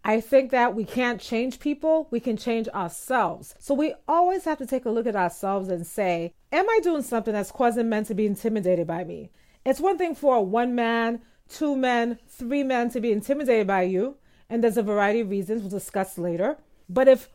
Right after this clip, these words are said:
most men seem to be intimidated by you, the problem probably lies with you. I know some people don't want to hear that. Is it true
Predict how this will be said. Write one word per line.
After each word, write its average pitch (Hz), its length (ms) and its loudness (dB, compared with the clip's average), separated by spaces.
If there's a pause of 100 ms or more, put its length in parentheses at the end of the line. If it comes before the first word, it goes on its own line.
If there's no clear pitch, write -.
(220)
most 269 520 4
men 285 260 2
seem 254 220 -2
to 247 80 -4
be 220 120 4
intimidated 220 680 2
by 175 180 2
you, 165 300 -4 (160)
the 208 100 -4
problem 320 760 2
probably 254 500 -2
lies 208 480 2
with 190 300 -4
you. 180 340 -2 (100)
I 196 140 0
know 214 180 4
some 240 220 0
people 233 280 2
don't 190 520 0
want 190 240 -4
to 185 60 -4
hear 185 200 0
that. 170 280 -6 (320)
Is 277 180 6
it 392 120 6
true 339 520 0